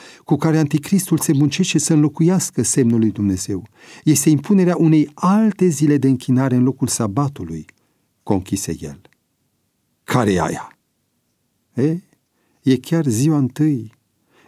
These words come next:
ziua de la capătul opus al săptămânii, e ziua soarelui, dies solis.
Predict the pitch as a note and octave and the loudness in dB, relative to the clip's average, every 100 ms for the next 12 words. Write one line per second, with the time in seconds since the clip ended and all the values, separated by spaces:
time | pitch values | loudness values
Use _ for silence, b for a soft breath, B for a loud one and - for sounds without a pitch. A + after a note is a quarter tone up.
0 | b A2+ F3+ E3 E3+ D3 F#3+ F#3+ F#3 E3+ | b 0 2 4 2 2 0 0 0 2
1 | E3 - A3 - D#3 - C3+ - B2+ A#2+ | 0 -2 -4 -2 -2 -2 -4 -4 -2 -2
2 | F#2+ G2+ D3 C#3+ G3 F3 - - G#3 F#3 | -2 2 2 4 2 2 0 0 2 2
3 | C#3 B2 G#2 F3 E3 C3+ - F#3+ C#3+ G#2+ | 2 2 2 2 2 0 -2 -2 -2 -4
4 | - - | -14 -20